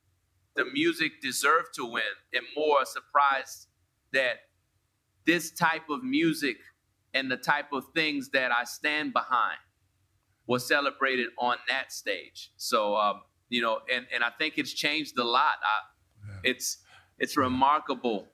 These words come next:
Speaker 2: Your message has come through. You were understood, and this is, uh, it's priceless again.
Speaker 1: Oh, thank you so much.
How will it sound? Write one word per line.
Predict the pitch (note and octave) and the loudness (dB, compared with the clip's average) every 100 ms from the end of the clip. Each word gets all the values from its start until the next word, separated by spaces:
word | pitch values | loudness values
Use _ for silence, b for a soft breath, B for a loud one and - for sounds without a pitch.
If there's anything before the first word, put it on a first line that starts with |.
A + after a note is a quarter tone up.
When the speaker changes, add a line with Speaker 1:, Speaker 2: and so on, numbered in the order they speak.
| _ - | _ -4
Speaker 2:
Your | C#3+ C#3+ C3 | 4 4 4
message | C3+ E3 D3 - C3+ F#2 - - | 4 2 0 -2 -2 -4 -8 -2
has | B2+ A2+ | -2 0
come | - C3 A#2 | 2 2 2
through. | - C3 B2+ G#2+ G2+ A#2 | 0 4 6 4 -2 -2
You | A#2+ A#2 | 2 6
were | B2+ C#3 B2 | 8 8 6
understood, | A2+ G#2+ - - A#2 G2+ F#2+ | 2 -4 -4 0 2 2 0
and | G#2 G2 | -6 -4
this | G#2 G2+ | -6 -4
is, | B2 F#2+ - | -2 -4 0
uh, | G#2+ F#2+ F2+ - _ b b b b b b b | 2 2 0 -10 _ b b b b b b b
it's | - - | -18 -12
priceless | - A#2 A2 A2+ F#2 - - | 2 2 2 -2 -8 -10 -8
again. | G#2+ F2+ G#2 F2+ - _ _ _ - | -4 0 0 -2 -12 _ _ _ 0
Speaker 1:
Oh, | - | 0
thank | C3 C3+ | 0 -2
you | - - | -8 -18
so | - - - | -14 -10 0
much. | G#2 | 2